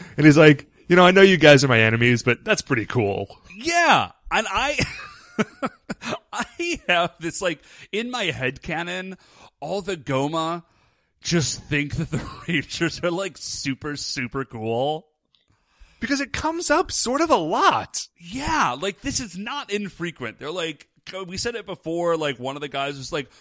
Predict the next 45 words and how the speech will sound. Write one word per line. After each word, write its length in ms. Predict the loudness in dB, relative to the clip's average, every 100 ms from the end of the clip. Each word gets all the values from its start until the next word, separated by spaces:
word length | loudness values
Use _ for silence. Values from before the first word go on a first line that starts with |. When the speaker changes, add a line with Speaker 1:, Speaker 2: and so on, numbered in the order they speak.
| _
Speaker 2:
"No 220 | -2 0
fair, 280 | 0 -2 -4
like, 180 | -4 -8
you 80 | -10
guys 220 | -12 -10
are 60 | -12
too 260 | -10 -10
cool." 640 | -8 -10 -6 -6 -6 -10 _ _ _ _ -12
And 120 | -8
this 180 | -6 -8
happens, 420 | -8 -10 -12 -8
like, 160 | -8 -10 _
yeah, 180 | -6 -4
again, 240 | -4 -6
it 120 | -8
happens 280 | -12 -14 -12
pretty 200 | -10 -12
frequently. 640 | -8 -8 -8 -12 -14 -16 -20 _ _ _ _
Speaker 1:
And 100 | -4
Speaker 2:
Um, 60 | 0
Speaker 1:
actually, 240 | 2 0
here's, 280 | 0 0 0
here's 240 | -2 -2 2
sort 120 | 4
of 60 |
where 140 | 4 4
it 120 | 0
fits 200 | -4 -4
into 140 | -2
my 160 | 0 0
headcanon, 600 | 0 -4 -4 -6 -6 -10 -14 -20 _
is 220 | 0 0 0 0
that, 400 | 0 0 -2 _ _ _ _ _ _
you 120 | 0
know 360 | 2 4 2 2
how 640 | 0 0 2 4 6 6 4
whenever 260 | 0 0
you're 140 | 2 2
watching 320 | 2 0 -4
these 160 | -4
shows 440 | -4 -2 -2 -2 -4
and 80 | -6
you 60 |
think, 200 | -6 -6
like, 220 | -4 -4